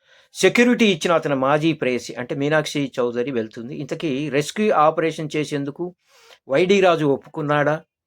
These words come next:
మీనాక్షి, రాజు విడిపోయేందుకు కారణాలేమిటి? ప్రేయసి వచ్చాక రాజు భార్య ఎలా మారిపోయింది? సత్య ఆకల్యను కిడ్నాప్ నుంచి రాజు కాపాడా లేదా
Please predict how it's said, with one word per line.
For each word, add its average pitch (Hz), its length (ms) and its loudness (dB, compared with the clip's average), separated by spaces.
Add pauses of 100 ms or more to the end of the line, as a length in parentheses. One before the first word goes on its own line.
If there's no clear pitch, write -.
(280)
మీనాక్షి, 190 600 0
రాజు 147 360 2
విడిపోయేందుకు 151 760 -2
కారణాలేమిటి? 156 880 0 (480)
ప్రేయసి 208 420 4
వచ్చాక 165 380 2
రాజు 160 500 2
భార్య 143 380 2
ఎలా 117 260 2
మారిపోయింది? 156 800 -2 (380)
సత్య 175 360 0
ఆకల్యను 185 720 2 (500)
కిడ్నాప్ 190 420 0
నుంచి 160 280 -2
రాజు 143 320 2
కాపాడా 127 920 2
లేదా 107 520 0